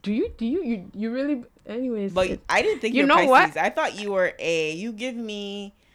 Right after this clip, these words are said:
Speaker 2: like, fire sign vibes, like Sagittarius
Speaker 1: And then it's
Speaker 2: or Aries.
Speaker 1: Sagittarius.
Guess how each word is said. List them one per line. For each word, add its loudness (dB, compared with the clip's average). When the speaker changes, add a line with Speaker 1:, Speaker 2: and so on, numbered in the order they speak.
Speaker 2:
like, -8
fire -2
sign -10
vibes, -8
like -8
Sagittarius -10
Speaker 1:
And 0
then 4
it's 2
Speaker 2:
or 6
Aries. 4
Speaker 1:
Sagittarius. 2